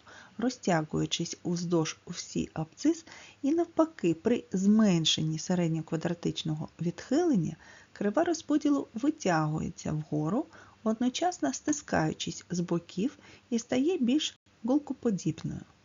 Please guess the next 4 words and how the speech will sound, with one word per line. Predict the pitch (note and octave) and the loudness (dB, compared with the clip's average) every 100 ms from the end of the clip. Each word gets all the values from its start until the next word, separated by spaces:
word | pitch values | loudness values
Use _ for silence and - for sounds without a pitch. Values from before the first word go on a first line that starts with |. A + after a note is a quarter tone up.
| _ _ _ _ _ _ _ _ _ _ _ _ _ _ _ _ _ _ _ _ _ _ _ _ _ _ _ _ _ | _ _ _ _ _ _ _ _ _ _ _ _ _ _ _ _ _ _ _ _ _ _ _ _ _ _ _ _ _
Ймовірність | F#3 F#3 F#3+ G3 F#3+ G3+ G3 G3 G3 - - | 0 4 6 6 4 2 4 4 2 -4 -4
влучення | F#3 G3 F#3 - - E3 D#3+ | 0 2 2 0 -2 0 0
випадкової | D#3 E3 E3 E3 - D#3+ D#3 D#3 | 0 0 -2 -2 -2 0 0 0
величини, | D#3 D#3+ D#3+ - F#3 A3 D#4+ | 0 -2 -2 0 2 2 2